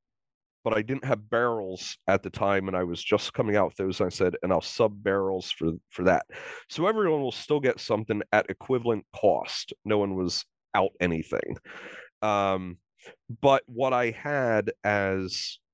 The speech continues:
um, three of my top tiers were if you backed it at a certain level, you got,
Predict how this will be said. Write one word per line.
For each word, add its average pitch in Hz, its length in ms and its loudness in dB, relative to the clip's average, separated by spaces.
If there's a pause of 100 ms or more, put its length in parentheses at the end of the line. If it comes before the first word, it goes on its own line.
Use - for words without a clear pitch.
(960)
um, 87 680 0 (920)
three 143 400 -2
of 139 80 2
my 113 180 2
top 98 440 -2
tiers 92 720 -2 (520)
were 113 180 2
if 127 200 0
you 113 100 0
backed 135 440 0
it 110 240 2
at 101 100 2
a 98 60 -2
certain 107 420 -2
level, 120 500 0 (300)
you 101 120 -4
got, 98 420 0